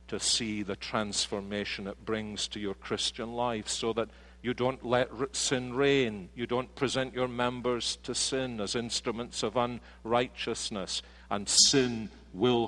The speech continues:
have no dominion over you, because you are not under law, but under grace.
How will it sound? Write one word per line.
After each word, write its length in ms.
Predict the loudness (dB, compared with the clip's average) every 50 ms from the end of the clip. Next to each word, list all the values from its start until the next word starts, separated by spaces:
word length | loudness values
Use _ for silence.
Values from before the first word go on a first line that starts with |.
| 0 0
have 340 | 0 2 2 0 0 -2 -8
no 480 | -8 -4 0 2 4 4 4 4 2
dominion 800 | 0 -2 -2 -2 -2 0 -2 -2 -4 -4 -4 -6 -6 -6 -6 -6 -10 -12 -16 -20 -20 -14 -6
over 340 | -2 2 2 2 2 2 -2
you, 300 | -2 -2 -4 -6 -6 -4 -6
because 1080 | -6 -8 -6 -12 -12 -4 0 2 2 4 4 2 2 0 -2 -2 -2 -2 -2 -2 -2 -4 -6 -12 -20 -20 -20 -20 -14
you 160 | -8 -6 -4 -4
are 80 | -4
not 460 | -6 -8 -6 -2 0 0 0 0 0
under 340 | -2 -2 -2 -2 0 0 0
law, 720 | 0 -2 -2 0 0 2 2 2 2 0 0 -2 -6 -8 -10 -14 -20 -20 -20 -20 -20 -20 -20 -14 0
but 400 | 2 2 2 2 -2 -10 -16 -16 -16 -18 -20 -20 -20 -20 -20 -10 -6
under 560 | -6 -6 -4 -6 -6 -4 -4 -2 -2 -4 -6 -10 -16 -20 -20 -20 -20 -20 -20 -20 -20 -20 -20 -14
grace. 800 | -10 -8 -6 -6 -6 -8 -10 -10 -6 -2 -2 -2 -2 -4 -6 -10